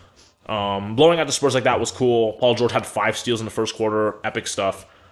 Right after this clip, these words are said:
Um, again, I like the Kawhi P G duo. I like it more than most. People overrated them the first year together, but now they're being underrated. Like, it's still a top ten player in Kawhi and a top fifteen-ish player in Paul George. Uh, you can argue he's a l-, little bit below that tier, a little bit above.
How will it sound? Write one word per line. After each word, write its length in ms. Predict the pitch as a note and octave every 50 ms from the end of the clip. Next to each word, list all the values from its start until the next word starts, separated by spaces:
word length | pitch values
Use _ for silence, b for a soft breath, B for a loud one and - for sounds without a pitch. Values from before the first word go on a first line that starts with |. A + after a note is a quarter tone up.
| b b b b _
Um, 400 | - G#2 G#2 G2+ G2+ G2+ G2+ G2 -
again, 300 | C#3 C#3 D3 C3+ C3 C3 -
I 80 | C3 C3+
like 220 | C3+ D3 E3 D#3+
the 100 | D#3 D#3
Kawhi 320 | D3 - C3+ C3 C3+ C3 -
P 140 | C3+ C3
G 120 | A#2 A#2+ A#2+
duo. 560 | A2 A#2+ A#2+ B2 B2+ C3 B2+ C3 C3 C3+ - -
I 60 | A2+
like 180 | A2+ B2 B2+ -
it 80 | C3+ B2
more 140 | A#2+ A#2
than 140 | A2 G#2+ G#2
most. 420 | G#2 G#2+ G#2+ A2 A2+ - - - -
People 260 | F#3+ F#3+ A3 F#3+ -
overrated 480 | C3 C#3 C3+ C#3+ B2+ A#2+ B2 B2 B2+ B2
them 280 | B2+ C3 C3+ C3+ B2+
the 80 | A2 G#2
first 280 | - - A2+ A#2 - -
year 120 | D3 C#3+
together, 400 | C#3 C3+ D3 D3 D3+ D#3 D#3+ D#3+
but 120 | A#2+ C3+
now 120 | C3+ D3+ D3
they're 100 | C3+ B2
being 160 | A2+ A#2+ A#2
underrated. 580 | G#2 G2+ G2 G2 F#2+ F#2+ F#2 F#2+ F#2 F2+ - - - -
Like, 140 | - C3+ C3
it's 100 | C#3 -
still 220 | - - F#3 F#3+ E3
a 60 | -
top 240 | - D#3+ C#3 - -
ten 200 | - C3 C3 C3+
player 240 | - - B2 B2+
in 80 | C3 B2
Kawhi 420 | - - A2+ A2 A2 G#2 A2 A2+
and 120 | - A2+ G#2+
a 20 |
top 540 | - - - B2 A#2+ - - - - - _ _ _ _ _ _ -
fifteen-ish 920 | - - E3 D#3+ - - - - C#3+ D3 E3 F3 - - G#3 - - -
player 340 | - G3 G3+ G3+ G#3 G#3+ E3+
in 80 | C3
Paul 160 | A#2+ - C3+ C#3
George. 380 | B2+ C3+ C#3 D3 D3 C#3+ - B B B B B B B B B B
Uh, 220 | - G2+ G2 G2 A2
you 60 | A#2
can 100 | A2+ C3
argue 240 | A#2+ A2+ A2 G#2+ A2
he's 140 | A2 G2+ G#2+
a 40 | G2+
l-, 120 | G2+ - - - _
little 200 | - D3 E3+ F#3+
bit 120 | F3+ F3+ D3+
below 200 | E3 D#3+ D3+ D3
that 160 | D3 C3 A#2+
tier, 180 | - C#3 C3+ C3
a 20 |
little 140 | B2+ A#2+ A2+
bit 80 | A2+ G#2+
above. 260 | F#2+ G2 G2 F#2